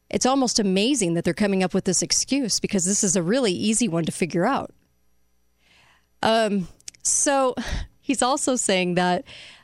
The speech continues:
uh, Southwest, uh, it had nothing to do, you know, obviously it was weather, had nothing to do with, uh, you know, the, the mass, uh, flight cancellations, had nothing to do with anything else, right? And we all know that that's B S because,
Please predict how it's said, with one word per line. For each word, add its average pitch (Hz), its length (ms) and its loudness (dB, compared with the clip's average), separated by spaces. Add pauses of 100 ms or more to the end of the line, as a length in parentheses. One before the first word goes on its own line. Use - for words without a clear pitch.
uh, 196 380 2
Southwest, 208 920 0
uh, 190 520 2
it 214 180 2
had 214 200 2
nothing 240 400 2
to 220 120 0
do, 170 560 0 (380)
you 208 80 2
know, 190 120 4
obviously 196 440 2
it 175 80 2
was 170 180 -2
weather, 196 560 2
had 226 300 0
nothing 233 320 2
to 214 120 -2
do 196 400 2
with, 180 360 0
uh, 170 440 0
you 185 120 2
know, 165 260 0 (380)
the, 185 200 2
the 190 120 2
mass, 190 400 0
uh, 175 180 0
flight 196 380 -2
cancellations, 185 1000 0
had 180 180 0
nothing 180 260 0
to 175 80 0
do 170 160 2
with 170 140 2
anything 175 340 0
else, 170 400 -2
right? 185 340 0 (800)
And 202 140 2
we 202 100 4
all 202 160 2
know 185 160 2
that 175 160 -2
that's 165 320 0
B 175 220 0
S 277 300 0
because, 233 680 0